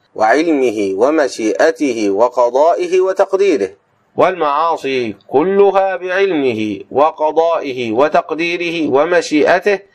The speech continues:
لا بمحبته ولا برضاه ولا بأمره.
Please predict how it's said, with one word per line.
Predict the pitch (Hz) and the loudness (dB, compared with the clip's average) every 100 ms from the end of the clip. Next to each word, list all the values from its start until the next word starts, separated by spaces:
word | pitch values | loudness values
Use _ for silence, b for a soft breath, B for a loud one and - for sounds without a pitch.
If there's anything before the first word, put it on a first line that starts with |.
| b b | b b
لا | - 147 208 185 143 | 0 2 2 2 -2
بمحبته | 160 165 143 135 113 117 123 151 160 156 156 156 | -2 -2 0 -2 -2 0 0 0 -4 -2 -2 0
ولا | 127 143 160 143 123 | 2 2 4 2 2
برضاه | 120 117 117 127 156 165 156 165 165 | 0 -2 0 0 0 0 -6 -6 -6
ولا | 110 131 147 165 160 160 | -2 2 4 4 0 -2
بأمره. | 151 151 127 101 95 | -2 0 0 -2 -8